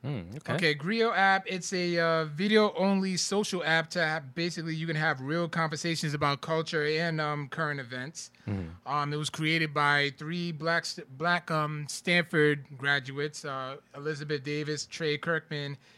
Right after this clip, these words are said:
Speaker 2: and Brandon Hill. Um, unfortunately, it's, uh, I O S only as of right now. Sorry,
Speaker 1: Right.
Speaker 2: Mister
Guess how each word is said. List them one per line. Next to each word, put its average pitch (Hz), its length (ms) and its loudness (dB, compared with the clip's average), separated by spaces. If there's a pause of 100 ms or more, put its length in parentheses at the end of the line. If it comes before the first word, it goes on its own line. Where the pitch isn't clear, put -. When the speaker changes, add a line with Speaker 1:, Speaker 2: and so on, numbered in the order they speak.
(120)
Speaker 2:
and 131 220 -6
Brandon 143 340 -2
Hill. 147 400 -4
Um, 127 160 -4 (1120)
unfortunately, 170 960 4
it's, 151 260 0
uh, 143 220 -2 (160)
I 165 260 2
O 165 200 2
S 175 500 -2 (160)
only 196 680 4
as 202 200 2
of 202 200 0
right 202 300 6
now. 208 800 8
Sorry, 139 400 -8
Speaker 1:
Right. 160 460 2
Speaker 2:
Mister 156 340 -6